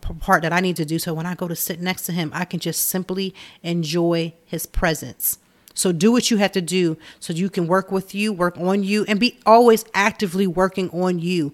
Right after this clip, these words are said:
You are not arrived. We all have to get to that point where we're actively working on ourselves so that we get with someone else. When you go to hang out with your girlfriend,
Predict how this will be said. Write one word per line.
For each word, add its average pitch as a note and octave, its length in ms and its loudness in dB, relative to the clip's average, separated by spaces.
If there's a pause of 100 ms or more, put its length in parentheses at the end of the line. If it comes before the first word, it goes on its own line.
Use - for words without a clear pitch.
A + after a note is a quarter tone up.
(320)
You G3+ 200 4
are F#3+ 80 8
not F#3 260 6
arrived. F#3 420 4
We F3+ 200 -2
all F#3+ 300 6
have F#3+ 200 -2
to F3+ 100 -6
get F3 180 -2
to - 100 -10
that E3+ 160 -4
point F3 180 -2
where D#3+ 120 0
we're D#3+ 120 -4
actively F3+ 400 0
working F3 380 0
on E3+ 160 -2
ourselves F3 520 0 (220)
so - 160 -2
that F3+ 100 2
we E3+ 160 -2
get F#3 320 0
with F3+ 140 -2
someone E3 360 2
else. E3+ 200 0
When E3+ 100 0
you E3+ 80 0
go F3 160 0
to F3 100 2
hang F3+ 220 0
out D#3+ 120 -2
with E3 180 -4
your D#3+ 80 -4
girlfriend, E3 480 -4